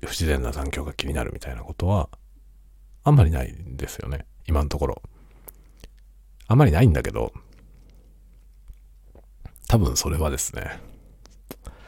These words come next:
ちゃんとデッドな状態で撮った音を聞いてないからじゃないかっていう、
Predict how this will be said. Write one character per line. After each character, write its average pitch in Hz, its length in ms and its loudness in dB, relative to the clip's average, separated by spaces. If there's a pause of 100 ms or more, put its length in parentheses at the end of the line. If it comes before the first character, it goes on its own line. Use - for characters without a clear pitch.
(960)
ち - 120 -4
ゃ 104 60 6
ん 95 120 6
と 92 360 6
デ 92 140 2
ッ - 140 2
ド 69 100 0
な 64 120 0
状 69 200 -4
態 67 220 -2
で - 80 -8
撮 - 140 -2
っ - 40 -2 (140)
た - 80 -2
音 67 240 -2
を - 80 -4
聞 - 240 -8
い 76 40 -6
て 80 120 2
な 73 100 4
い 69 60 0
か - 100 -6
ら - 80 -6
じ - 80 -4
ゃ - 40 -8
な 80 80 -8
い - 20 -18
か - 140 -8
っ - 40 -14 (160)
て - 120 2
い - 20 2
う、 - 40 -2